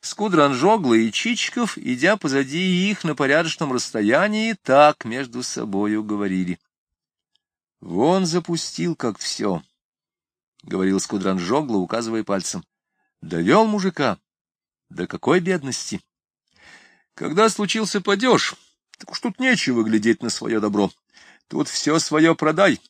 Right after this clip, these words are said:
да снабди мужика скотиной, чтобы он не оставался и одного дни без средств производить работу.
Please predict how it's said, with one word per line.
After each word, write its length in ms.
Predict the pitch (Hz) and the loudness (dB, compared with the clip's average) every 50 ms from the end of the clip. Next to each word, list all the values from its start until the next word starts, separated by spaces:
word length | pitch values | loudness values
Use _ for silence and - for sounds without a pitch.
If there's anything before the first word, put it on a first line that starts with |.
| _ _ _ - | _ _ _ -8
да 160 | - 120 127 | -2 -2 0
снабди 520 | - - - 156 160 143 139 170 247 240 | 0 0 0 0 0 -2 -2 -4 -2 -2
мужика 460 | 202 143 113 101 107 98 - 117 110 | -2 -2 -2 -2 -4 -2 0 0 0
скотиной, 680 | 101 - - - - 123 - - - 139 131 104 98 95 | 0 -2 -4 -6 -6 -8 -6 -6 -6 -4 -4 -2 -2 -2
чтобы 240 | 92 - - 123 123 | -4 -4 -4 -2 0
он 60 | 120 | 2
не 80 | 123 143 | 4 4
оставался 800 | 156 156 - - - - 170 - 151 139 117 104 - - - 113 | 4 4 2 -2 -6 -4 0 2 4 4 4 2 -2 -4 -4 -2
и 200 | 117 127 139 147 | 0 2 4 6
одного 580 | 156 165 165 147 147 160 175 180 180 180 175 | 6 4 4 2 -2 -2 -2 0 0 0 -2
дни 600 | 160 123 104 104 151 170 175 180 180 180 180 170 | -2 -4 -6 -6 -4 -2 -2 0 0 0 0 -2
без 340 | 147 113 104 135 143 139 - | -2 -2 0 0 0 0 0
средств 680 | - - - - 143 143 139 127 - - - - - - | -4 -8 -8 -10 -8 -6 -6 -6 -6 -8 -10 -12 -14 -12
производить 600 | - 120 127 123 107 104 113 110 110 104 - - | -8 -6 -4 -4 -4 -4 -6 -6 -6 -6 -8 -6
работу. 300 | 107 101 98 92 - - | -6 -6 -6 -6 -8 -10